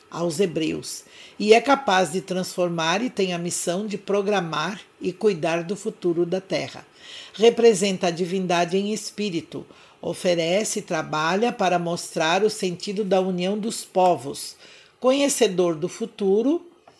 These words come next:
é, contar com a sua ajuda é saber do que poderá acontecer amanhã.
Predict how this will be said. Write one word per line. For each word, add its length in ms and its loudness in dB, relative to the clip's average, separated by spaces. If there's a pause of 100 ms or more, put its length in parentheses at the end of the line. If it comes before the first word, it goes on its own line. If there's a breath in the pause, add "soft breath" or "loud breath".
(440 loud breath)
é, 400 2 (120)
contar 640 6
com 160 -4
a 120 -6
sua 260 2
ajuda 580 2
é 140 2
saber 540 2
do 120 -6
que 200 -8
poderá 600 0
acontecer 720 -2
amanhã. 460 -2